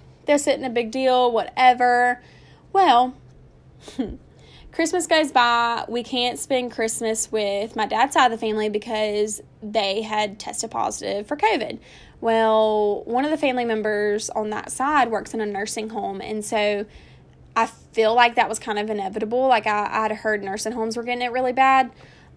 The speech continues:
Um, and so I was just like, "Okay."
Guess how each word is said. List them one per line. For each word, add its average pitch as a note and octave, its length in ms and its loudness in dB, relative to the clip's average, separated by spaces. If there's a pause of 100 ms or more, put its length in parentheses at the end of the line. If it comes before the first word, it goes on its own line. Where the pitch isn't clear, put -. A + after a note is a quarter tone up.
Um, G#3+ 640 -2 (640)
and A3+ 200 -2
so G#3+ 680 2 (540)
I A#3 100 2
was G#3+ 140 -2
just A3 100 -10
like, G#3+ 220 -2
"Okay." C4+ 280 0